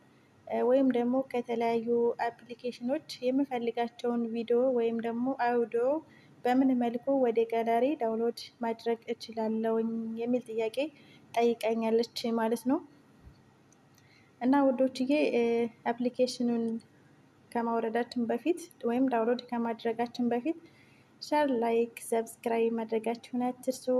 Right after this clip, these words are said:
አበረታቱኝ ውዶችዬ፣ የ-፣ የመዳሟ ቅመም ነኝ ማለት ነው። እ፣ እሺ አሁን ወደ ፕሌይ ስቶር እንሄዳለን ማለት ነው። እህታችን እንግዲህ የሚሰራበት ቤት ወይም ደግሞ ከፊለቿ ቤት ዋይፋይ አይመቸኝም፣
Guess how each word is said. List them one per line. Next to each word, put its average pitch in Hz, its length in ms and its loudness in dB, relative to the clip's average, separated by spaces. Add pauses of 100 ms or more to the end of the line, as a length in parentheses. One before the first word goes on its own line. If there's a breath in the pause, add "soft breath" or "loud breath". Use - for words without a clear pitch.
(120)
አበረታቱኝ 240 800 -2
ውዶችዬ፣ 233 520 -2 (220)
የ-፣ 226 240 0
የመዳሟ 226 440 0 (160)
ቅመም 233 340 0
ነኝ 240 260 2
ማለት 233 320 -2
ነው። 311 140 4 (760 loud breath)
እ፣ 240 80 -6 (420)
እሺ - 160 -6 (320)
አሁን 254 240 2
ወደ 240 160 2 (240)
ፕሌይ 247 240 0
ስቶር 233 260 -2
እንሄዳለን 226 520 0
ማለት 226 300 -4
ነው። 294 200 -2
እህታችን 240 540 -2
እንግዲህ 247 360 0 (520 loud breath)
የሚሰራበት 233 840 0 (320)
ቤት 285 300 2 (520)
ወይም 233 200 -2
ደግሞ 226 320 0
ከፊለቿ 233 560 0 (140)
ቤት 294 260 2 (560 soft breath)
ዋይፋይ 233 400 0
አይመቸኝም፣ 226 880 0